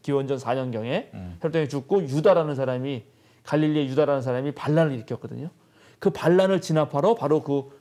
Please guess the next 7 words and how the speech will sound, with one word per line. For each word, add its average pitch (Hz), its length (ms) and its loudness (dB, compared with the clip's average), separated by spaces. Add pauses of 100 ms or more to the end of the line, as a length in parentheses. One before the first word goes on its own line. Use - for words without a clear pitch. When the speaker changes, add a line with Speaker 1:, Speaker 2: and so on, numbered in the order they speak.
Speaker 1:
북-, 175 260 0 (600)
이스라엘, 156 380 2
저기 131 280 0
갈릴리 165 320 4
북쪽에 156 320 2
있는 139 140 2
시리아에서 175 800 2